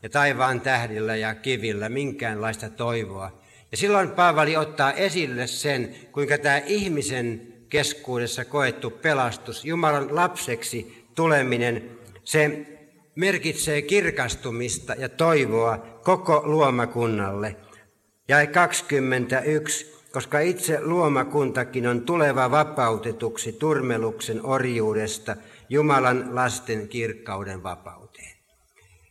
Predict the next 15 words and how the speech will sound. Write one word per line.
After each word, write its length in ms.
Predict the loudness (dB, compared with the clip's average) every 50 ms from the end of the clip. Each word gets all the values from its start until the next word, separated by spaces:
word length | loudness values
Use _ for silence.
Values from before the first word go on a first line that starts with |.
| _ 2
Taivas, 720 | 4 6 6 6 6 4 2 2 2 0 -2 -4 -10 -12 -20 -20 -20 _ _ _ 4
pelastus, 840 | 6 6 6 6 4 4 2 -2 -4 -4 -6 -6 -6 -8 -12 -6 -2
tuhatvuotinen 840 | 2 6 6 6 6 4 0 0 2 2 2 2 2 2 2 2 4
valtakunta, 840 | 6 6 6 4 2 0 -2 -2 -2 -4 -4 -4 -4 -4 -4 -4 -6 -6 -16 -16 -8
se 320 | -2 -2 -2 -2 -4 -20 -20 -20 _ -20 _ _ _ _ _ _ _ _ _ _ _ _ _ _ _ _ _ _ _ -4
loistava 560 | 2 4 4 4 4 2 0 0 2 2 2
tulevaisuus, 1160 | 0 0 0 2 4 4 4 4 2 0 0 0 -2 -6 -8 -8 -8 -8 -8 -12 -18 -20 -20 _
jonka 200 | -8 -4 -2 0
Jumala 400 | 0 2 2 4 4 4 4 4
on 120 | 4 2 0
Kristuksessa 840 | 0 0 0 0 0 -2 -6 -8 -8 -6 -6 -8 -8 -6 -6 -4 0
valmistanut 640 | 2 2 2 2 0 -2 -4 -6 -6 -6 -6 -6 -6
sinulle 400 | -4 -4 -2 -2 0 0 0 0
ja 140 | 0 0 -2
minulle, 400 | -2 -2 -2 -2 -2 -4 -6